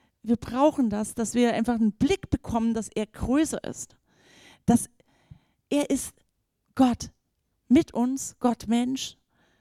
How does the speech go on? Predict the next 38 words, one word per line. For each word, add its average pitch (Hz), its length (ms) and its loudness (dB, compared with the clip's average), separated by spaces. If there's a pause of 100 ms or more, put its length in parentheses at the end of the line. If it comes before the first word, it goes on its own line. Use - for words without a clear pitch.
(280)
aber 214 160 2
er 226 180 0
ist - 260 -10
Gott 262 420 0 (440)
in 220 120 -6 (140)
aller 214 260 -4
Ewigkeiten, 214 640 -6
der 214 140 -6
Schöpfer, - 460 -6 (580)
der 208 180 2
auch 196 160 -8
mächtig 240 460 0
und 220 140 -2
erhaben 220 440 -6
ist. - 300 -12 (300)
Und 220 160 2
wenn 226 140 6
wir 233 120 6
uns 226 120 2
anschauen, 262 420 2
diese 311 260 -2
Prozession, 262 840 -2
Herr, 208 160 0
diese, 240 440 0 (480)
ähm, 214 480 0 (320)
dass - 440 -4
er 262 220 2
der 208 160 0
Herr 254 320 2
im 226 140 -4
Kampf 240 320 -2
ist. - 340 -14
Wer 302 200 2
ist - 180 -2
der 214 80 -2
König 240 380 -2
der 202 120 -2
Herrlichkeit? 202 640 -4